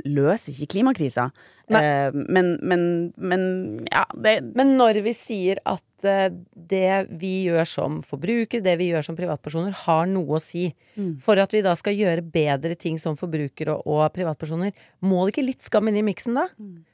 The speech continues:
Speaker 2: Vi tar jo ikke gode miljøbeslutninger kun fordi vi vet rasjonelt,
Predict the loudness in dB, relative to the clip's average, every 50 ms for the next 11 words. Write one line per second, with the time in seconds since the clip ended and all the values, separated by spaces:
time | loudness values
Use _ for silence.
0 | _ -2 -2 -2 2 2 4 4 6 4 2 0 0 2 2 0 0 -2 _ _
1 | _ _ -4 0 0 2 2 2 2 2 0 0 2 2 2 2 0 -2 -4 -6
2 | -8 -6 -4 -4 -4 -4 -6 -8 -12 -4 0 0 0 0 -2 -4 -4 -2 -2 -2
3 | -2 -2 -2 -4 -4 -6 -4 -2 0 0 0 -2 -2 -4 -4 -4 -2 -2 -4 -4
4 | -2 0 0 0 -2 -4 -8 -14 -20